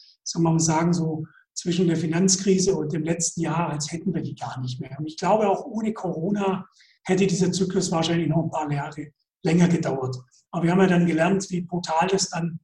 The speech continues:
durch einen externen Schock auch passieren kann, was natürlich nicht die Regel ist, sondern die Ausnahme,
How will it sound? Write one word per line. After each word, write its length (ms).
durch 220
einen 280
externen 520
Schock 460
auch 220
passieren 420
kann, 180
was 160
natürlich 220
nicht 160
die 80
Regel 260
ist, 380
sondern 300
die 120
Ausnahme, 640